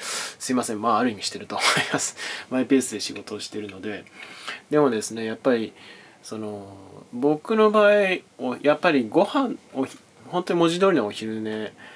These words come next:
えー、ご飯を食べて、その後寝る。十五分ぐらい。で、あと、まあ、夕方ぐらいにも一回寝るかな。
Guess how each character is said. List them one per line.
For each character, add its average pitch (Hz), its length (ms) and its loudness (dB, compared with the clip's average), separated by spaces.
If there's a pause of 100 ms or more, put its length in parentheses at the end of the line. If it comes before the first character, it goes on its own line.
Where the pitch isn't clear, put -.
(380)
え 113 260 -6
ー、 - 20 -8
ご 117 120 2
飯 139 200 2
を 117 40 0
食 110 220 -2
べ 110 100 -4
て、 143 400 4
そ 117 140 -6
の 117 120 -2
後 104 380 -10
寝 110 180 -4
る。 113 160 -8 (600)
十 113 180 -4
五 110 100 -2
分 107 140 -8
ぐ 104 80 -8
ら 95 160 -8
い。 90 60 -14
で、 127 140 0
あ 147 100 6
と、 139 420 2 (440)
ま 156 80 -2
あ、 - 20 0
夕 180 280 2
方 240 280 4
ぐ 247 140 2
ら 226 160 4
い 151 80 2
に 127 80 2
も 113 120 -2
一 107 140 -6
回 104 220 -6
寝 101 80 -10
る 101 100 -10
か 95 140 -12
な。 110 180 -14